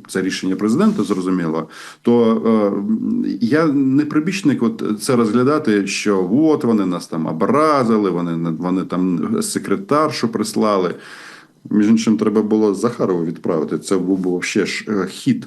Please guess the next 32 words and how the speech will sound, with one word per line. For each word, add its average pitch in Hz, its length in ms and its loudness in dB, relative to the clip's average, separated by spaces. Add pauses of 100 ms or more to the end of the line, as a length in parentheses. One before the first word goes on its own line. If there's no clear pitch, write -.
(120)
не, 85 460 -2
я 92 100 0
би 95 100 0
навіть 95 180 0
сказав, 92 360 0
номер. 110 380 2 (640)
Е, 87 460 0 (260)
можливо, 98 560 4
вони 95 160 2
б 95 120 -6
таким 95 340 -2
чином 92 300 0
і 90 40 0
Дональда 92 420 0
Трампа 98 420 0
би 85 140 0
розчехлили. 82 680 -4 (420)
Але, 151 260 4
тим 175 200 2
не 185 100 4
менше, 92 400 2 (220)
е, 104 60 4 (1400)
подивимося, 233 420 4
що - 120 2
вони 220 140 4
скажуть. 220 440 0
Е, 92 560 0 (140)
якщо 131 460 2 (260)
вони, 113 600 2
е, 101 180 0
почнуть 101 520 -2
цю, 98 380 0